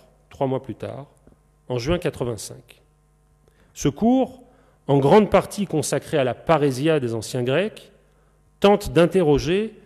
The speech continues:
la fonction du dire vrai en politique afin d'établir, pour la démocratie, un certain nombre de conditions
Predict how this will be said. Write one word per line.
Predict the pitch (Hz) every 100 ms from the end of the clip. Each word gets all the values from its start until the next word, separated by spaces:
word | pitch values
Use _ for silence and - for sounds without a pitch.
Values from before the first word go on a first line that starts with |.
| _ -
la | 135 151
fonction | - 196 - 202
du | 147
dire | 127 156 170
vrai | 143 165 208 202 -
en | 131
politique | - 123 131 220 240 - _ _ _ _ _ -
afin | 170 - 233 175 - - -
d'établir, | 139 143 156 151 226 254 165 - _ -
pour | 220
la | 202
démocratie, | 165 151 139 - 110 - 180 226 _ _ _ _ -
un | 143
certain | - 170 180
nombre | 160 196
de | 147
conditions | 131 160 151 - 160 139